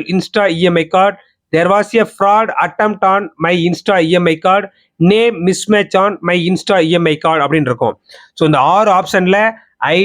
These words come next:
do not want Insta இ எம் ஐ card" அப்படின்னு ரெண்டாவதா இருக்கிறத கிளிக் பண்ணுங்க. கிளிக் பண்ணீங்கன்னா நெக்ஸ்ட் என்ன கேக்குன்னு பாத்தீங்கன்னா நெக்ஸ்ட் கீழே ஸ்க்ரா-, கீழே ஸ்க்ரால் டவுன் பண்ணுவாங்க. ஸ்க்ரால் டவுன் பண்ணீங்கன்னா "கேன்சல் பிளாக் கார்டு" அப்படின்றது இருக்கும்.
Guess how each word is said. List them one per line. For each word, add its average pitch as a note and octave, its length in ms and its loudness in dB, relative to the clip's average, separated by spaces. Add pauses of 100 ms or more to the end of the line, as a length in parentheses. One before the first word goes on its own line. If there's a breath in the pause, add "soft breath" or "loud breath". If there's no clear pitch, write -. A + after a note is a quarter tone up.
(120)
do D3 180 2
not G#3+ 360 2
want G3 340 0 (140)
Insta F3+ 440 0 (200)
இ D#3 140 -4
எம் F3 160 2
ஐ D#3+ 140 0
card" D#3+ 260 0
அப்படின்னு D#3 360 0
ரெண்டாவதா F#3 440 0
இருக்கிறத E3+ 260 0
கிளிக் F#3 260 -4
பண்ணுங்க. D3 240 0 (420)
கிளிக் D#3 220 -4
பண்ணீங்கன்னா E3 380 0 (380)
நெக்ஸ்ட் D3 260 -4
என்ன F#3 140 2
கேக்குன்னு D#3 320 0
பாத்தீங்கன்னா D3+ 340 0 (400)
நெக்ஸ்ட் D#3 300 -2 (200)
கீழே A3+ 280 2
ஸ்க்ரா-, F#3+ 240 0 (200)
கீழே F#3+ 240 0 (120)
ஸ்க்ரால் G#3 280 -2
டவுன் F3+ 160 0
பண்ணுவாங்க. C#3 280 0 (220)
ஸ்க்ரால் G3 260 0
டவுன் F#3 120 0
பண்ணீங்கன்னா F3 280 0 (380)
"கேன்சல் A3 560 0 (280)
பிளாக் F#3 360 -2
கார்டு" D#3+ 280 0
அப்படின்றது C#3 380 -2
இருக்கும். A#2 300 -4